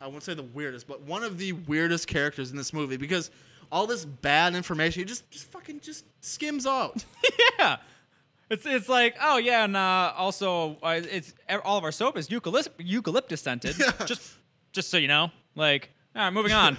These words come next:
Speaker 1: <laughs> "Oh, by the way, we got a bu-, bunch of black tar heroin in the basement, so don't let your fucking kid touch it."
Speaker 2: <laughs> Mouthwash is free. Moving
Speaker 1: Yeah,
Speaker 2: on.
Speaker 1: but the f-, speaking of Indian burial, I used to live on one.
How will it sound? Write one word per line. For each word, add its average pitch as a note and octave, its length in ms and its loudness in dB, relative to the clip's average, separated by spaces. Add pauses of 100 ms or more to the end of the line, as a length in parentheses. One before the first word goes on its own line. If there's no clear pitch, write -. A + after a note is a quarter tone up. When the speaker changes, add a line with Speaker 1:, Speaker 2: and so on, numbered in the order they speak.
(140)
Speaker 1:
<laughs> - 140 -16
"Oh, B3+ 140 12
by A#3 240 12
the G#3+ 60 6
way, A3 180 8
we F#3 120 4
got G3+ 140 6
a F#3+ 40 0
bu-, F#3 240 4
bunch E3+ 280 2
of F3 80 0
black F3 240 6
tar E3+ 180 4
heroin E3 280 4
in E3 60 0
the D3+ 60 -2
basement, D#3+ 460 2
so F#3 180 6
don't G#3 160 8
let G#3 140 4
your G3 100 4
fucking F3 360 0
kid F3 260 0
touch A3 320 6
it." G3+ 260 -2 (100)
Speaker 2:
<laughs> - 120 -20
Mouthwash E3 320 6
is D3 120 0
free. D#3 220 0
Moving B2+ 120 2
Speaker 1:
Yeah, F3+ 260 6
Speaker 2:
on. A2+ 180 -2
Speaker 1:
but G#3+ 160 -2
the F#3+ 80 -4
f-, - 360 -12 (320)
speaking A3+ 260 -6
of F#3 80 -8
Indian E3 180 -2
burial, D3+ 200 0
I C#3+ 40 -2
used D#3+ 120 -6
to D#3+ 80 -12
live C#3+ 140 -10
on A2+ 180 -12
one. F#2 160 -20